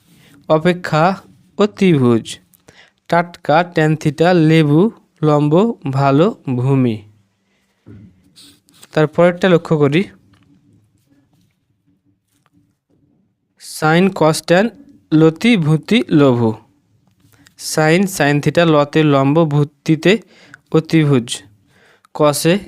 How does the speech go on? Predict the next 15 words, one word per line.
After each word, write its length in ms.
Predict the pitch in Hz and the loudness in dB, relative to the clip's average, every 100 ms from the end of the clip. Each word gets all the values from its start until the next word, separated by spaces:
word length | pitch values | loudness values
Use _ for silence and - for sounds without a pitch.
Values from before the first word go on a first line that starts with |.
| _ _ | _ _
এই 140 | 143 139 143 | -2 -2 0
cos 180 | 139 135 - | -2 -2 -8
theta 280 | 139 147 190 - _ _ - - - _ _ _ _ 151 | -4 -2 -2 -6 _ _ -20 -20 -20 _ _ _ _ -2
ভূতে 420 | 160 165 180 190 | -2 0 0 0
ভূমি 440 | 160 151 156 160 214 - - _ - _ - | 0 0 2 0 -2 -8 -20 _ -20 _ -4
তিতে 300 | 165 165 190 254 - - | -2 0 0 0 -6 -4
অতিভুজ। 560 | 147 - 139 120 117 - - - _ _ _ _ _ _ _ 143 _ _ _ _ _ _ _ - | -2 0 -4 -2 -4 -4 -18 -20 _ _ _ _ _ _ _ _ _ _ _ _ _ _ _ -2
ট্যানে 300 | 170 170 185 226 | 0 2 0 -2
ট্যান 320 | - 160 156 | 0 0 2
theta 320 | 156 151 180 226 | 0 0 0 0
লতে 440 | 156 143 143 - 196 233 - 147 | 2 2 0 0 -2 -2 -8 -2
লম্ব 300 | 143 143 160 202 | 0 0 0 0
ভূতে 480 | 143 147 - 214 254 _ - 135 | 0 -2 0 -2 -2 _ -16 -12
ভূমি। 360 | 120 127 110 110 - _ _ _ _ _ - | -4 -2 -2 -6 -14 _ _ _ _ _ -4
ওকে? 220 | 175 247 | -2 -2